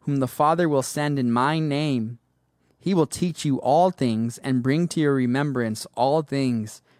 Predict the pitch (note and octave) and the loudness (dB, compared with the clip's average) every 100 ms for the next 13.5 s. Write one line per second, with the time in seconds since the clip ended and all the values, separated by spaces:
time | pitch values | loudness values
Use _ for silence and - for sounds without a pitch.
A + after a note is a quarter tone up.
0 | - B2 C3 - C#3 C#3 - B2 A2+ A#2+ | -6 -4 -4 -4 -4 -4 -8 -8 -8 -10
1 | B2 _ _ _ _ _ _ _ _ _ | -18 _ _ _ _ _ _ _ _ _
2 | _ _ _ _ _ - - C#3+ C#3+ D3+ | _ _ _ _ _ -6 -2 0 0 0
3 | E3+ D3+ - - C3 D3+ D#3 D3+ C#3+ C3 | 0 -4 -10 -14 -10 -4 -2 -2 -6 -6
4 | - _ _ _ _ _ - C3+ - D#3+ | -10 _ _ _ _ _ -10 -10 -6 -8
5 | - C#3 - C3+ B2+ A2+ - - _ _ | -6 -8 -6 -4 -2 -2 -8 -20 _ _
6 | _ _ - D#3+ E3+ E3 C#3 - D3 C#3 | _ _ -4 0 0 -2 -6 -2 -2 0
7 | B2+ A#2+ D3+ D3+ - _ _ _ - B2+ | -4 -2 -4 -4 -8 _ _ _ -10 -10
8 | B2+ C3+ F3 F3+ D3+ D3 C3 C3+ C3+ A2+ | -2 2 2 2 -2 -2 -2 0 0 -2
9 | A#2 _ _ _ _ _ _ _ _ _ | -10 _ _ _ _ _ _ _ _ _
10 | _ _ _ _ - D#3 C3+ C3+ - C#3+ | _ _ _ _ -4 -2 -2 -6 -8 -6
11 | D3 - D3 F3 D#3+ D3 F#3+ E3+ B2+ - | -4 0 2 2 2 0 0 -2 -4 -2
12 | C3 E3 C#3 D3 D3 - D3 D3 B2 C3 | -2 -2 -4 -6 -8 -8 -6 -6 -6 -2
13 | F3 - B2+ G#2+ | -2 0 -6 -6